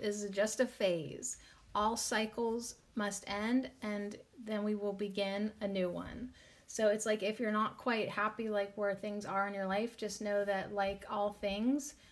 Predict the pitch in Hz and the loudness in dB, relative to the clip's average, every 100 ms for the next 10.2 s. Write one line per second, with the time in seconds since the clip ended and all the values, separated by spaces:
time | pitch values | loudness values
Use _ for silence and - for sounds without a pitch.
0 | - - 202 190 190 196 208 202 202 208 | -20 -8 -2 0 0 -2 2 2 2 -2
1 | 196 190 190 196 208 214 240 247 208 - | -2 -2 -2 -2 0 2 2 2 -2 -6
2 | 202 - 208 214 254 247 262 254 196 196 | -6 -4 -4 -2 0 2 2 0 -4 -2
3 | 202 202 202 - 214 208 220 240 262 254 | -4 -4 -8 -6 -2 -2 0 0 0 -2
4 | 214 - - 190 196 - - 185 185 185 | -6 -6 0 2 2 -2 -6 -4 -4 -4
5 | 185 185 185 - 180 175 170 - 208 - | -4 -4 -6 -8 -6 -4 -4 -8 -14 -18
6 | - - _ _ _ - - - - - | -20 -20 _ _ _ -20 -20 -20 -20 -20
7 | - 226 226 233 - 285 262 247 - 208 | -4 0 0 0 2 4 4 0 -2 0
8 | 214 - 185 180 175 165 - - 202 202 | 0 2 2 2 0 -2 -4 -2 0 0
9 | - 247 262 240 214 214 220 202 202 202 | 2 0 0 0 2 2 2 2 2 2
10 | 202 | -2